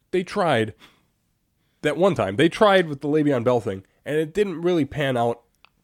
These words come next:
because, you know, there comes that conversation again that that second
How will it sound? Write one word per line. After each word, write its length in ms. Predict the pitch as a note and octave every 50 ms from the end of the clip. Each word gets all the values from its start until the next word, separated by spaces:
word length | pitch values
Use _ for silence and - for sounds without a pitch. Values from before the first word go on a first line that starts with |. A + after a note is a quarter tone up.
| _ _ _ _ _ _ _ _ -
because, 360 | - - - E3 D#3 C3+ C#3
you 80 | C#3+
know, 420 | C3+ C3 B2 A#2+ - - - - - _ _ _ _
there 140 | D#3+ E3 D3+
comes 220 | C#3+ E3+ E3 C#3+ B2
that 140 | A#2+ A#2 -
conversation 500 | C#3 B2+ A#2 G#2 - B2+ A#2 - - G2
again 220 | G2 B2 C3+ A#2
that 120 | G#2 F#2
that 160 | - F#2+ - -
second 320 | - C#3 A#2+ - G#2 -